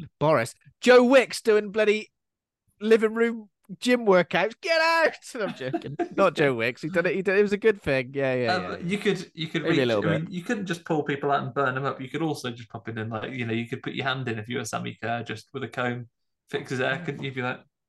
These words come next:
Speaker 1: Could you pull out people that, that you, that you're a fan of, that you wanna be your new best friend? Could
Speaker 2: I
Speaker 1: be.
Speaker 2: mean, if the film has taught us anything, is they will become <laughs> like a burnt up dog poo by
Speaker 1: Yeah,
Speaker 2: the
Speaker 1: that's
Speaker 2: time you
Speaker 1: true.
Speaker 2: pulled it out.
Speaker 1: You wouldn't wanna risk it. You wouldn't wanna risk it.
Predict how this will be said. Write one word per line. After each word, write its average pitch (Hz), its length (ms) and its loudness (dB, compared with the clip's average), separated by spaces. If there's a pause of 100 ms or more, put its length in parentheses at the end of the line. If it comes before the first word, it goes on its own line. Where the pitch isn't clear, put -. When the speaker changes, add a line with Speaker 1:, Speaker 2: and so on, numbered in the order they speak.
(500)
Speaker 1:
Could 147 160 -6
you 147 80 -2
pull 175 180 2
out 160 140 0
people 151 380 -2 (180)
that, 151 320 -6
that 147 160 -6
you, 147 240 -12
that 143 140 -10
you're 147 140 -4
a 139 40 -8
fan 185 280 -6
of, 98 220 -12
that 120 100 -12
you 120 100 -10
wanna 120 140 -10
be 123 120 -10
your 127 140 -6
new 135 180 -6
best 135 240 -6
friend? 131 360 -8 (800)
Could 143 160 -4
Speaker 2:
I 151 40 -6
Speaker 1:
be. 151 60 -4
Speaker 2:
mean, 143 260 -6 (100)
if 147 140 -6
the 160 100 -4
film 170 260 0
has 151 120 -4
taught 151 160 -2
us 147 80 -2
anything, 139 360 -6
is 117 120 -8
they 123 160 -4
will 131 280 0
become 127 560 -4 (500)
<laughs> - 420 -12
like 160 260 0
a 269 60 -4
burnt 147 420 -2
up 143 160 -12
dog 143 300 -4
poo 123 300 -10 (340)
by 175 60 2
Speaker 1:
Yeah, 127 80 2
Speaker 2:
the 131 40 4
Speaker 1:
that's 131 100 2
Speaker 2:
time 160 180 0
you 165 60 2
Speaker 1:
true. 123 120 2
Speaker 2:
pulled 151 160 0
it 156 80 -2
out. 156 240 -4
Speaker 1:
You 180 100 6
wouldn't 202 160 6
wanna 185 200 4
risk 214 320 0
it. 131 240 -2
You 175 120 -4
wouldn't 180 160 -2
wanna 151 160 -4
risk 160 300 -6
it. 110 160 -10